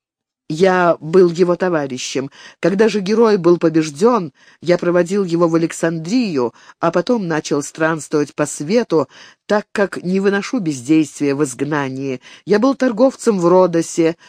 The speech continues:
рыбаком на Босфоре, каменщиком в Египте и сатирическим поэтом в Афинах». Прекрасная сонника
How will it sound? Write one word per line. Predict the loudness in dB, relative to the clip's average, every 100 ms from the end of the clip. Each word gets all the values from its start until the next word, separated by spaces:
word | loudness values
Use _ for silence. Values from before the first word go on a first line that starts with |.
| -4
рыбаком | 0 2 2 2 2 2 -4 _ _
на | -2 0
Босфоре, | 0 -2 -6 2 2 4 0
каменщиком | -2 -4 -4 -8 -8 -6 -6
в | -6
Египте | -8 -6 -6 -6 -4 0 0 -2 -20 _ _
и | 2 2
сатирическим | 4 2 2 -2 -4 -8 -8 -6 -4
поэтом | -2 0 0 0 -6 -4
в |
Афинах». | -6 -6 -8 -8 -8 -14 _ _ _ _ _ _ _ _ _ _ _ _ _ -8
Прекрасная | -6 -2 0 0 -2 -6 -6 -6
сонника | -4 -2 -2 -2 -4 -4 -4 -4